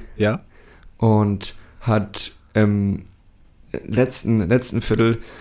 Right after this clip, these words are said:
Speaker 2: einen starken Move zum Korb gemacht.
Speaker 1: Mhm.
Speaker 2: Und die tiefen Rücken-, tiefe Rückenmuskulatur und die Wirbelsäule war nicht bereit für diesen Stimulus.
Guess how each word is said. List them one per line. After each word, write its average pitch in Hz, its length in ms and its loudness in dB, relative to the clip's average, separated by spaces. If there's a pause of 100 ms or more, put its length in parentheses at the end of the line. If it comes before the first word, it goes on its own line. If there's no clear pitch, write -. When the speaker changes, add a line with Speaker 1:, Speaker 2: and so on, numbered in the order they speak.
(200)
Speaker 2:
einen 98 480 2
starken 113 680 0 (100)
Move 123 280 4
zum 101 200 -2
Korb 139 260 2
gemacht. 156 440 -4
Speaker 1:
Mhm. 113 280 2 (560)
Speaker 2:
Und 104 420 2
die 101 460 0
tiefen 135 340 2
Rücken-, 113 460 0
tiefe 127 360 0
Rückenmuskulatur 107 920 -2 (360)
und 107 440 -2
die 101 100 0
Wirbelsäule 104 480 4
war 101 100 0
nicht 98 180 -2
bereit 113 280 0
für - 180 -6
diesen 110 260 0
Stimulus. 117 760 0